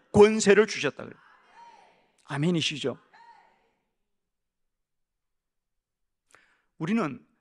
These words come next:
내가 어디에 속한 것을 아는 것이 그렇게 중요해요, 그죠? 그래서 세상 사람들은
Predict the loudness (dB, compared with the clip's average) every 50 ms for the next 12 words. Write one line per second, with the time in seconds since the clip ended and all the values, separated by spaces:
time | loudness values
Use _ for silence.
0 | _ _ _ -14 -12 -10 -6 -4 -4 -4 -4 -2 -4 -4 -2 0 0 0 0 -2
1 | -4 -12 -12 -6 -4 -2 -2 -2 -2 -2 -2 -2 -4 -4 -4 -6 -8 -8 -10 -10
2 | -6 -6 -6 -4 -6 -6 -8 -8 -6 -6 -6 -4 -6 -6 -8 -10 -8 -8 -8 -10
3 | -12 -20 -20 -20 -20 _ _ _ _ _ _ _ -6 -4 -2 -2 -2 -2 -6 -8
4 | -8 -6 -4 -2 -2 -2 -2 -2 -4 -4 -4 -4 -4 -4 -2 -2 -2 -4 -6